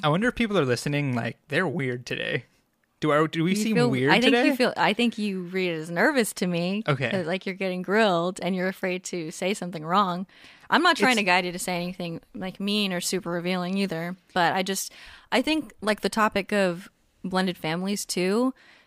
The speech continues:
Speaker 2: is a good one to talk about because it's a, a lot of people go through that experience but don't necessarily get to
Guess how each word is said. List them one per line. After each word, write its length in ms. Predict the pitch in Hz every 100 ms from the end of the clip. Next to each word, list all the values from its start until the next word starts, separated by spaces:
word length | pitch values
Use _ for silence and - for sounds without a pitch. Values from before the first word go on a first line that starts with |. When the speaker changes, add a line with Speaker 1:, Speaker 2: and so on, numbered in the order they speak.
| _
Speaker 2:
is 340 | 190 185 196 - -
a 80 | 185
good 140 | 190 185
one 140 | 180
to 80 | 170
talk 280 | - 170 180
about 240 | 175 -
because 580 | 180 - 190 175 165 -
it's 420 | - - - - - _ _ _ _ _ - -
a, 120 | - -
a 100 | -
lot 180 | 175 175
of 120 | 170
people 280 | - 180 175
go 160 | 170 170
through 140 | 175
that 120 | 165 151
experience 840 | - - 185 175 165 170 185 - -
but 280 | 165 - 180
don't 200 | 185 170
necessarily 560 | 180 - - 165 156
get 200 | 156 143
to 440 | - 180 165 180